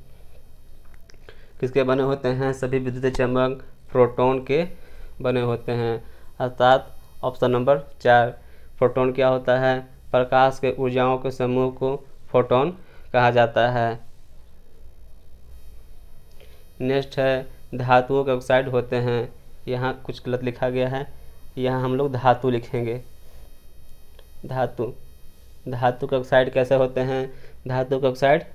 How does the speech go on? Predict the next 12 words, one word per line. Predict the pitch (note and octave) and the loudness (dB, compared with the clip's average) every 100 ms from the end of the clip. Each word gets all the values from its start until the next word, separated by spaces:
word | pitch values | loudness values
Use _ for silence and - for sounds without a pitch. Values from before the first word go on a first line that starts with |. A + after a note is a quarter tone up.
| - - | -16 -16
क्षारीय | - - B2+ C#3 | -8 2 4 4
प्रवृत्ति | - A#2+ A#2+ - B2 | 2 0 -2 -2 -4
के | D3 E3 - - - - - | -2 -2 -6 -18 -14 -10 -4
होते | A#2 B2 | -2 0
हैं। | A#2+ A#2+ A#2+ A2 - - - - - - - - - - - - - - - - - | 2 4 2 0 -6 -18 -18 -18 -18 -18 -16 -18 -16 -16 -16 -14 -14 -14 -14 -12 -4
नेक्स्ट | B2+ C3 - | -2 -2 0
प्रश्न | B2 C3 | 0 0
को | |
चलेंगे। | C3 B2+ C3 C3+ C#3 C#3 | 0 0 2 2 0 -4
एलपीजी | C#3+ B2+ B2+ C#3 C3 | -2 -2 0 -2 -2
सिलेंडर | B2+ B2+ B2+ C3 | -2 0 2 2
में | C3 C3 C3+ | 2 0 0